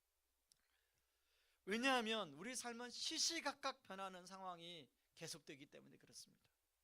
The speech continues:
오늘까지는 분명 내일 가면 그 일이 분명히 될 것이라고 생각을 했는데 막상 내일 가면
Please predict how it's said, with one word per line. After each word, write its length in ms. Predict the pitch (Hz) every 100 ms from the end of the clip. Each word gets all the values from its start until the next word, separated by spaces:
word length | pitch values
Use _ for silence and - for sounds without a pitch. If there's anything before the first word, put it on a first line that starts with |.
| _ _ - -
오늘까지는 840 | 190 254 254 254 240 240 240 226 -
분명 580 | 233 233 254 269 247 214
내일 260 | 202 233
가면 460 | 202 190 233 190 139
그 140 | 240
일이 160 | 254 262
분명히 680 | - 480 508 571 571 539 381
될 140 | 202
것이라고 640 | 208 185 202 185 180 156 -
생각을 480 | - 277 262 262 247
했는데 360 | 247 233 220 220
막상 340 | 208 - 254
내일 220 | 226 254
가면 420 | 190 233 262 302